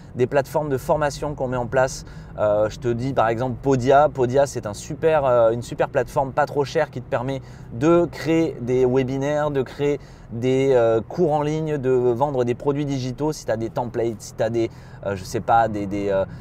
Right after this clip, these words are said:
euh, oui, des e-books, si tu as des, euh, des, des, des outils, des choses comme ça, mais aussi des coachings, des sessions de coaching. Et moi, j'aide ces personnes à le faire et je ne leur prends pas un tarif fixe ou un tarif au forfait, je leur prends un tarif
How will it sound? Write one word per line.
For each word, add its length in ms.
euh, 80
oui, 140
des 320
e-books, 440
si 160
tu 180
as 140
des, 240
euh, 240
des, 180
des, 200
des 300
outils, 360
des 120
choses 220
comme 140
ça, 180
mais 100
aussi 260
des 120
coachings, 480
des 120
sessions 320
de 60
coaching. 440
Et 300
moi, 160
j'aide 240
ces 140
personnes 360
à 60
le 60
faire 380
et 80
je 100
ne 60
leur 140
prends 220
pas 160
un 100
tarif 320
fixe 380
ou 40
un 80
tarif 320
au 80
forfait, 460
je 120
leur 160
prends 340
un 120
tarif 600